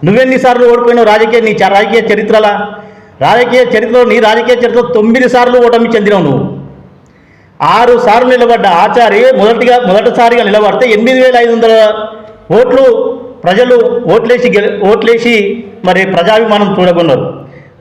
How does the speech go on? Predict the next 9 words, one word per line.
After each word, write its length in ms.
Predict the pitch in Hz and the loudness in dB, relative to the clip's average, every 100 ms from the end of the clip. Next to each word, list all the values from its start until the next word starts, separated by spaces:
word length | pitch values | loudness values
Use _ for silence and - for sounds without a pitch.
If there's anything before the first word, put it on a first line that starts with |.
| _ _ - | _ _ -6
రెండోసారి 840 | 156 226 277 262 254 254 247 240 247 | -4 0 2 2 2 2 0 0 -2
టీడీపీ 360 | 247 277 262 | 0 0 0
అలయన్స్‌లో 440 | 226 233 254 254 247 | 0 2 0 0 -2
టికెట్ 240 | 226 240 | -2 0
వస్తే 280 | 240 247 247 | 0 2 2
యాభై 220 | 208 226 | 2 2
రెండు 180 | 233 226 | 2 2
వేలు 220 | 220 226 | 2 2
వచ్చినాయి. 440 | 208 - 135 104 | 0 0 -4 -4